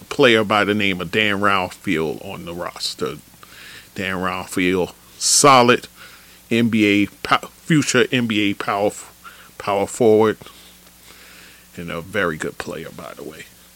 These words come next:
I need to do a spotlight on him one of these days. But I digress.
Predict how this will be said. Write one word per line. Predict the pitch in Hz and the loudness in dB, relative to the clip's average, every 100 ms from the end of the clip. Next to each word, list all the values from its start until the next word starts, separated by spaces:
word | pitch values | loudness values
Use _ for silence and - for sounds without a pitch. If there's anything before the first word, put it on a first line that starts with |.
| - - - | -20 -20 -20
I | |
need | - 78 - | -16 -16 -16
to | - | -12
do | 98 73 | -10 -10
a | 73 - - - - - | -12 -20 -20 -20 -20 -12
spotlight | - - 107 - 95 85 | -6 0 0 0 -6 -6
on | 82 | -8
him | - 113 87 | -8 -8 -6
one | 92 87 | -8 -10
of | 65 | -12
these | 87 90 | -12 -12
days. | - - 52 - - - - - - - - | -12 -12 -12 -12 -14 -18 -20 -20 -20 -20 0
But | 208 | 8
I | 170 143 | 10 10
digress. | 113 101 80 71 - - | 8 2 0 -6 -4 -4